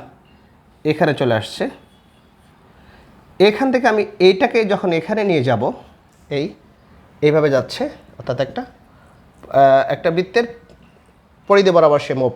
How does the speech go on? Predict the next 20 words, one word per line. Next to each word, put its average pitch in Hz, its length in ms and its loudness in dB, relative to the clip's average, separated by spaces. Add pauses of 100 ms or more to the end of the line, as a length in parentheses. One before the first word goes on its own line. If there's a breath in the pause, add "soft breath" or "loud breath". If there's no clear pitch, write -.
(100)
করে। 82 160 -6 (1000 soft breath)
তো 208 80 6 (540)
এই 294 140 4
হচ্ছে 269 240 -4
আমার 208 120 -2 (100)
কৌণিক 180 340 2
বিস্তার 233 260 -4 (120)
থিটা, 214 200 0 (120)
এটাই 196 220 0
আমি 175 160 0
বের 147 220 0
করব। 202 180 -2 (1200 soft breath)
যদি 180 200 4
কৌণিক 220 280 4
বিস্তার 262 200 -2 (100)
থিটা 214 260 0 (140)
হয়, 247 220 4 (320)
এটার 202 240 -2
একটু - 180 -6 (840 soft breath)
পিগমেন্টেশনটা 185 720 2